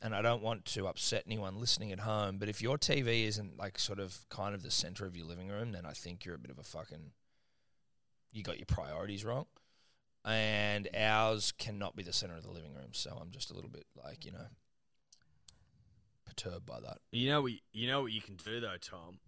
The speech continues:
Speaker 2: if, if it, if it allows, is using obviously that fucking, that, that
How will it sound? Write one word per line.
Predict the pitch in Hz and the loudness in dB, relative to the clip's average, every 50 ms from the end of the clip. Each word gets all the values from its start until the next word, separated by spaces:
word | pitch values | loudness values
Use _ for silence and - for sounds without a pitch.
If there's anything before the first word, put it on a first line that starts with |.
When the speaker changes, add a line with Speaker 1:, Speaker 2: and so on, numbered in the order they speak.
| - - _ _ _ _ _ _ _ - | -20 -20 _ _ _ _ _ _ _ -12
Speaker 2:
if, | - 107 104 - - - - - _ _ - | -10 -8 -8 -10 -12 -20 -20 -20 _ _ -14
if | - 104 - - 107 | -12 -12 -6 -4 -4
it, | 95 85 _ - | -4 -4 _ -6
if | 101 95 - - | -6 -6 -4 -4
it | 95 | -4
allows, | 90 92 85 87 95 98 101 101 95 85 85 85 87 90 90 - - - | -4 -4 -4 -4 -2 0 0 2 2 2 2 0 -2 -2 -4 -6 -6 -4
is | 95 101 101 98 82 78 92 | -2 0 0 0 -2 0 2
using | 101 107 110 110 104 90 98 98 92 87 80 - | 4 6 6 6 6 4 2 2 0 0 -2 0
obviously | 87 98 92 92 92 - - - 87 85 85 82 76 - - | 0 0 0 0 -2 -2 -2 -4 -4 -4 -4 -4 -6 -8 -6
that | 80 80 64 - | -8 -8 -8 -8
fucking, | - - 98 95 87 - - 82 73 69 67 64 58 - - _ _ _ _ _ _ _ _ _ _ - - - - _ _ _ - - - - - - - - - - - - | -6 -4 -4 -4 -4 -4 -6 -8 -8 -8 -8 -10 -12 -14 -16 _ _ _ _ _ _ _ _ _ _ -20 -20 -20 -20 _ _ _ -20 -20 -20 -20 -20 -20 -20 -20 -20 -20 -12 -8
that, | 101 92 80 - _ _ - | -6 -6 -6 -8 _ _ -10
that | 101 104 - | -10 -10 -10